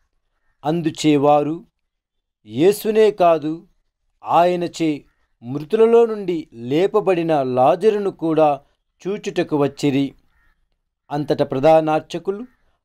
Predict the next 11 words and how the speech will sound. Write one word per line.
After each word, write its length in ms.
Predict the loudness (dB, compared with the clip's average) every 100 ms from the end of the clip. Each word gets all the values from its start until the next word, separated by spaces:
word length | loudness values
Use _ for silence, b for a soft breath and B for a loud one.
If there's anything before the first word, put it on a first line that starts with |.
| -10
లాజరును 680 | 0 4 4 2 -2 -2
కూడా 420 | -4 -2 0 2 0
చంపుటకు 960 | -6 -10 -8 -6 -4 -4 -2 -4 -4 -12 _
కుట్ర 320 | -8 -2 -2 2
చేసిరి. 480 | 0 0 -2 0 -2 -8 _ _ _ _ _ _
ఏలైనా 720 | 0 2 4 2 0 -2 -4 -10 _ _ _ _ _ -6
అతని 280 | -2 0
మూలమున 720 | 0 2 4 4 0 -2 -2 -6 _ _ _ _
యూదులలో 840 | -6 -2 0 0 2 2 2 -2 -6 _ _ -4
పలువురు 440 | 0 0 0 -2
వెళ్ళి 580 | 0 -2 0 0 0